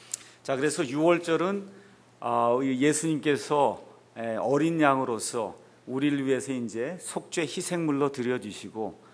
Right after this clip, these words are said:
에, 그래서 그 피로 말미암아 우리, 아, 믿는 사람들을 이제 구원하신 그와 같은 그 예표로 이 유월절이 지-, 이제 주어졌다.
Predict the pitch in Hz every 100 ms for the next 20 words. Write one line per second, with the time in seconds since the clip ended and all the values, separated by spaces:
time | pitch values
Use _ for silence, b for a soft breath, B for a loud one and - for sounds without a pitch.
0 | B B 110 107 110 120 127 - 180 185
1 | 170 127 120 113 107 107 95 - B B
2 | - 120 131 117 - - - 117 113 127
3 | 139 143 135 127 123 120 110 123 107 110
4 | - 117 120 113 104 113 104 - 117 110
5 | 107 131 131 123 117 113 131 - 135 123
6 | 117 - B B B 113 110 120 117 117
7 | 110 113 - - - 101 101 - 107 104
8 | 95 - 85 85 82